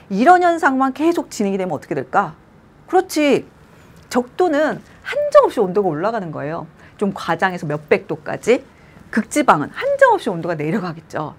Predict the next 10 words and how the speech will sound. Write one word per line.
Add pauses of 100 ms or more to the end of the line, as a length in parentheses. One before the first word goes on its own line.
몇백
도까지
내려갈
수가
있어요.
영하로. (440)
그런데
그런가요?
그렇지
않아.